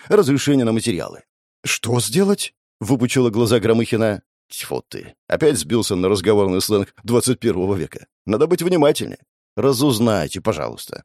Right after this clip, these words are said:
поправился я, «и добейтесь разрешения на разговоры и публикации». «Поняла», кивнула Клара Викентьевна. «Товарищ Краюхин, хочу напомнить, ждет вас сегодня по поводу слета комсомольских поэтов.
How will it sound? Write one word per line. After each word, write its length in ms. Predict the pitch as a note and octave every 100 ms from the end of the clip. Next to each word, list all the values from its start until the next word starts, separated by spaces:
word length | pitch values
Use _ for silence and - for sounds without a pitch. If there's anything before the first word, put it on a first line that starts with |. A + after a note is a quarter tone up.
| _
поправился 580 | A#2+ A#2+ B2 F#2 F2+ A#2
я, 240 | D#2 A#1 - -
«и 100 | F#3
добейтесь 440 | G3+ G#3+ C3 A2
разрешения 520 | A2+ G#2 A#2+ C3 G#2+
на 100 | G#2
разговоры 420 | G#2+ F2+ C3 D#3 B2+
и 140 | B2+
публикации». 720 | C3 C3 G#2+ B1 - - - _ _ _ _ _
«Поняла», 500 | E3 A3+ F#3+ F3 C3 _ _ _
кивнула 400 | B2+ C3 C3 B2
Клара 280 | B2 A#2 A2+
Викентьевна. 680 | A2+ A#2 A2 A2 A2 G2+ G2 _ _ _
«Товарищ 420 | B2+ B2+ A#2+ A2
Краюхин, 520 | - B2 F#3 F3+ G#2+
хочу 220 | G2+ A2 G2+
напомнить, 500 | F2+ G2+ G2+ G2 -
ждет 340 | A2 G2+ F#3 D3+
вас 180 | D3+
сегодня 400 | - A#2+ C#3 C3
по 120 | A#2+ A2
поводу 280 | A2+ A2+
слета 360 | A#2 G#2 C#3+ D3+
комсомольских 600 | B2+ A2+ F#2 F2 F#2+ -
поэтов. 480 | D2 G#1+ - -